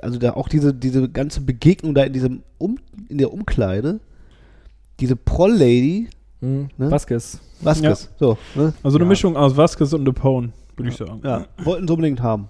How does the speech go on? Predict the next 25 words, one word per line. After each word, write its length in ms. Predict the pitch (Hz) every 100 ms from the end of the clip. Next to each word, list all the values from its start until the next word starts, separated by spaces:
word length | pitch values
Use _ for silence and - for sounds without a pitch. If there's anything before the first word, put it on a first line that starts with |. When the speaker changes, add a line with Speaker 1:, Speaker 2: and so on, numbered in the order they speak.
| -
Speaker 1:
Musste 260 | 135 -
sein. 340 | 123 120 139 151 - - - -
Die 60 |
müssen 220 | 131 110 147
die 40 |
natürlich 240 | 131 139
auch 120 | 120 123
irgendwie 200 | 131 123
dissen. 480 | 135 170 185 180 180 - - -
Dann 260 | 120 127 131
gibt's 160 | 143
halt 180 | 135 123
diesen 400 | 123 123 120 123 - - - -
Italiener 640 | 139 127 131 165 180 185
oder 140 | 175
was 120 | 151 165
ist 160 | 156
das? 100 | 143
Speaker 2:
Ja, 220 | 117 131
und 100 | 139
die, 100 | 123 113
die, 260 | 113 113
boah, 280 | - 117 120
diese 220 | 117 110
aufgesetzten, 840 | 104 151 - 113 131 - - 139